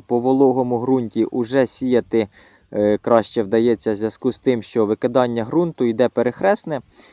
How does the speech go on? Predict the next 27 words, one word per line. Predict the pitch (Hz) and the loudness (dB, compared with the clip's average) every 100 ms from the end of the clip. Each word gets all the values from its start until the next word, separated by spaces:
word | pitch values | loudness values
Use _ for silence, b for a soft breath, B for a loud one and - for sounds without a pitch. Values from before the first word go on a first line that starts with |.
| b b | b b
і | - | -4
коли | 143 139 | 2 2
викидає | 135 135 131 139 139 135 | 2 0 2 4 4 2
з | |
одного | 160 196 202 | 0 0 2
рядка, | 175 - 165 160 - _ - | 2 0 2 2 0 _ -10
закидає | 110 120 - 120 151 143 135 - | -4 -2 -2 2 4 4 0 -2
на | 123 | -2
інший. | 107 101 87 98 90 - - | -2 -2 -4 -2 -2 -4 -6
І | 175 135 - _ | -2 -2 -4 _
перехресно | 123 120 - 151 - 113 | -2 -2 -2 -4 -4 -8
там | 107 104 98 | -4 -4 -4
воно | 107 110 101 95 - | -4 -2 -4 -6 -10
мішається | 117 - 120 107 - 123 | -8 -2 0 0 -2 -2
ґрунт, | 180 208 - _ b b b b b b | 0 0 -2 _ b b b b b b
культура | 135 - 147 131 110 | 2 4 2 2 2
близенько | 117 117 120 110 98 104 | 0 0 0 -2 -4 -2
до | 110 107 101 - | 2 2 0 -4
сошників, | 120 - 143 - 214 185 - | -10 -8 -8 -2 -2 -2 -4
і, | - | -10
коротше, | - 135 135 - 120 | -2 0 0 -2 -4
маса | 123 113 117 | -2 -2 -4
ґрунту | 120 113 104 | -4 -4 -6
там | 98 104 | -6 -6
перемішується. | 123 135 185 202 156 131 113 | -4 -2 -2 -2 -4 -4 -4
Як | 113 | -4
бачимо, | 117 113 113 107 | -2 -4 -4 -6